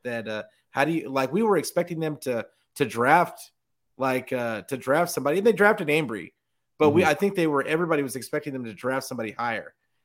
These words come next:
Speaker 1: and, like, uh, and it's, or at least go after somebody.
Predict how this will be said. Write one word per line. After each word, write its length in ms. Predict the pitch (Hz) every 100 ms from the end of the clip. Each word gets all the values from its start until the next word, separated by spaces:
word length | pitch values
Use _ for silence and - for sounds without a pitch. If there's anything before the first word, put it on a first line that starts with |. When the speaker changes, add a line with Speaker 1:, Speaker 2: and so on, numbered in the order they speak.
| -
Speaker 1:
and, 360 | 123 127 120 117
like, 320 | 120 113 -
uh, 260 | 113 113 107
and 160 | 127
it's, 460 | 123 117 - - - _ _ _ _ _ -
or 180 | 147
at 100 | 143
least 220 | 135 170 170
go 160 | 127
after 260 | 123 147 113
somebody. 460 | - 104 90 -